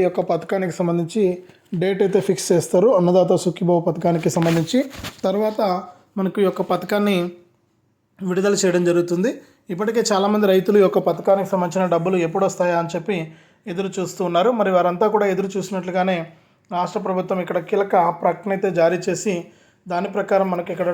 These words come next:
డబ్బులను అయితే వేయబోతుంది. కాబట్టి ప్రతి రైతు కూడా ఈ విషయాన్ని దృష్టిలో పెట్టుకోండి. అన్నదాత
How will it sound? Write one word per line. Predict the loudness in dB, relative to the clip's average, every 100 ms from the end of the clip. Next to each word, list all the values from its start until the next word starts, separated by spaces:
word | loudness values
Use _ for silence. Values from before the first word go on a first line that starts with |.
| 0
డబ్బులను | 0 -2 -2
అయితే | -2 -2
వేయబోతుంది. | -2 -4 -4 -2 -2 -2 -4 -16 _ -6
కాబట్టి | -4 -2 0
ప్రతి | 0 2 4 4
రైతు | 4 2 2
కూడా | 4
ఈ | 2
విషయాన్ని | 2 0 0 -2
దృష్టిలో | -6 -6 -4
పెట్టుకోండి. | -6 -4 -2 0 -2 -6 _ _ _
అన్నదాత | -8 -4 0 0